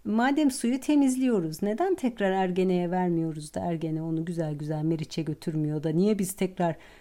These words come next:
boru hatları kuruyoruz, yetmiş kilometre yer altından borular götürüp de denizin ta en bir dibine onu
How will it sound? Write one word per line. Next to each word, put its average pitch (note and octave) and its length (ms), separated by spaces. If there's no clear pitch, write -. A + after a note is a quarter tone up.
boru F#3 300
hatları F3+ 420
kuruyoruz, E3+ 500
yetmiş E3+ 380
kilometre E3+ 560
yer E3+ 200
altından E3 600
borular E3 360
götürüp E3 560
de D#3+ 160
denizin F3 440
ta F#3+ 500
en F#3 280
bir E3+ 120
dibine F3 400
onu E3+ 480